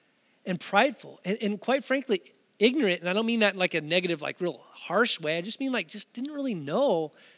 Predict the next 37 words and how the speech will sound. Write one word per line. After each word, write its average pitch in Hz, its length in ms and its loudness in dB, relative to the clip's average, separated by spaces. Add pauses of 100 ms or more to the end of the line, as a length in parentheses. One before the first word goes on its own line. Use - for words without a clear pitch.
(520)
how 202 240 0
important 202 420 -6
prayer 185 300 -6
was. 196 640 -12 (640)
And 165 200 -8
in 170 60 -10
about 185 200 2
two 220 160 0
thousand 196 380 6
twelve, 202 360 6
I - 280 -10
can't 294 220 -2
remember 349 220 0
if 262 40 2
it - 20 4
was 214 80 0
two 262 140 -4
thousand 226 260 0
twelve 220 240 -2
or 190 80 0
thirteen, 190 480 -4
but 170 80 -8
it - 20 -8
was 165 80 -8
October 175 540 0
of 147 80 -2
one 185 160 -2
of 180 60 -2
those 160 220 -4
years. 156 260 -6
I 151 40 -12
think 214 240 -8
it 202 40 -4
was 175 120 -8
two 180 140 -10
thousand 151 320 -6
twelve. 143 260 -10